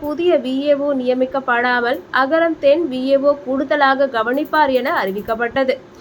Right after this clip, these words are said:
அதன்படி வாரத்திற்கு இருமுறை மதுரப்பாக்கம் கிராம நிர்வாக அலுவலகத்திற்கு வந்து பணியாற்ற வேண்டும் வருவாய்த்துறை உத்தரவிட்டது. ஆனால் கடந்த ஓராண்டாக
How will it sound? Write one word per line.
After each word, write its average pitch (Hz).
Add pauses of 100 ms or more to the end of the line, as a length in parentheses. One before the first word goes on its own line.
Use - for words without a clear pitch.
(400)
அதன்படி 392 (100)
வாரத்திற்கு 359 (140)
இருமுறை 302 (140)
மதுரப்பாக்கம் 359
கிராம 269
நிர்வாக 277 (120)
அலுவலகத்திற்கு 277 (100)
வந்து 233 (100)
பணியாற்ற 269
வேண்டும் 220 (360)
வருவாய்த்துறை 294 (120)
உத்தரவிட்டது. 220 (600)
ஆனால் 302
கடந்த 311 (140)
ஓராண்டாக 269